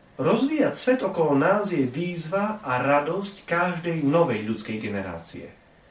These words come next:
Práve tak však každá nová generácia má spoznať, že nerobí nič nové, ak moderným jazykom vyjadruje tradičné hodnoty.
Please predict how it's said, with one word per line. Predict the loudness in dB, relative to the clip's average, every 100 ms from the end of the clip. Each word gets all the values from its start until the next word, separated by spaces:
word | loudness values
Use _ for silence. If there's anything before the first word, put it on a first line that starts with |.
| _ _ _ _ _ 0
Práve | 2 4 4
tak | 2 0
však | -2 -4 -4
každá | 0 2 2 2 2
nová | 4 2 2
generácia | 2 2 2 0 -2 -2 -2
má | -2
spoznať, | -6 -6 -6 -4 -4 -4 -6 -12 -20 -20 -20 -20 _ -20 _ _ _ _ _ -12
že | -2 2
nerobí | 4 6 4 4
nič | 4 4 4
nové, | 6 6 4 -2 -10 -20 _ _ _ _ _ -4
ak | -2 2
moderným | 4 6 4 2 2 2
jazykom | 4 2 0 0 2
vyjadruje | 2 2 0 0 0
tradičné | -2 0 0 -2 -6 -6 -6
hodnoty. | -6 -8 -10 -10